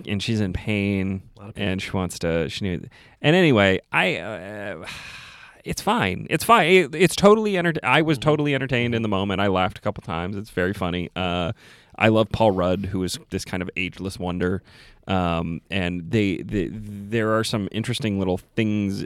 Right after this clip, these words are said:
Speaker 1: in there with the actual physics of fighting, with the shrinking and the s-, the expanding. I actually kind
Speaker 2: It's
Speaker 1: of
Speaker 2: very
Speaker 1: enjoyed all
Speaker 2: fun.
Speaker 1: that. It,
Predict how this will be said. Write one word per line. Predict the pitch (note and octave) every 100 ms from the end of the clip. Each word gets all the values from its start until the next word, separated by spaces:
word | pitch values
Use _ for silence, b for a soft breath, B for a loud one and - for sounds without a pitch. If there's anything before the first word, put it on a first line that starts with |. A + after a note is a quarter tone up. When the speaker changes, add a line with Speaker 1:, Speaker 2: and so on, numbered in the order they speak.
| -
Speaker 1:
in | G2+ F#2+ F#2 G2
there | G2 F#2+ F#2+ F2+ E2 D#2+ - - - - G#2
with | G#2+ G2+ - -
the | A2+ G#2
actual | G2 F#2
physics | - - A2 A2+ A2
of | F2+
fighting, | - F#2+ F2 C#2+ - -
with | - F#2 - -
the |
shrinking | F#2 G#2 F#2+ E2+ E2
and | C#2+ C#2+
the | C#2+
s-, | -
the | A2 G2
expanding. | - F#2+ F#2 E2+ D2
I | C#3
actually | - B2 A2
kind | A2+ G#2
Speaker 2:
It's |
Speaker 1:
of |
Speaker 2:
very | G#2
Speaker 1:
enjoyed | G#2 C3 B2+
all | A2+
Speaker 2:
fun. | -
Speaker 1:
that. | - -
It, | F3